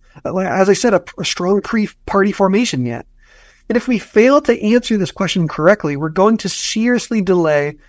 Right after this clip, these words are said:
the development of both the revolution and the vanguard. In Lenin's lecture on the nineteen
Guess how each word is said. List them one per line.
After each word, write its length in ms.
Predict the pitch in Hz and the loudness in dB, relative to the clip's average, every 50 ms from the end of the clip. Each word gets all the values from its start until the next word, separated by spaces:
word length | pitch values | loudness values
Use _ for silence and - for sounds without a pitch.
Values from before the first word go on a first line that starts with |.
| _ _ _ | _ _ _
the 100 | - 165 | -2 -2
development 640 | 160 147 160 165 160 160 160 151 147 147 147 - - _ _ _ - | 0 2 4 4 4 4 4 0 -4 -6 -6 -10 -16 _ _ _ -6
of 140 | - 156 147 | -6 -2 2
both 180 | 175 170 165 - | 2 2 2 2
the 100 | 156 143 | -2 0
revolution 720 | 160 170 160 160 156 165 214 247 233 - 151 139 131 131 | 0 0 0 0 0 0 0 0 -2 -4 -4 -6 -6 -4
and 340 | - 190 202 208 175 156 147 | 0 2 4 4 4 2 0
the 40 | 147 | -2
vanguard. 460 | 139 160 165 156 147 101 78 - - _ _ _ _ _ _ _ _ _ _ _ - _ _ _ _ _ _ _ _ _ _ _ _ _ - | -2 0 0 0 -2 -4 -6 -10 -14 _ _ _ _ _ _ _ _ _ _ _ -20 _ _ _ _ _ _ _ _ _ _ _ _ _ 0
In 380 | 226 220 220 214 214 208 208 - | 2 4 4 6 4 4 2 2
Lenin's 640 | 180 175 208 233 247 254 247 226 220 214 202 180 - - - | 4 6 6 8 8 6 4 4 4 2 0 0 -4 -6 0
lecture 600 | 165 180 214 220 - - - 247 233 220 220 - | 2 2 2 2 2 -4 -2 0 0 0 0 0
on 300 | 180 180 185 185 185 185 | 0 2 2 2 2 2
the 200 | 175 175 165 165 | 2 2 2 2
nineteen 800 | 160 170 165 156 - - _ _ _ - 190 170 165 156 156 | 2 0 -2 -4 -6 -14 _ _ _ -6 -6 -4 -4 -6 -8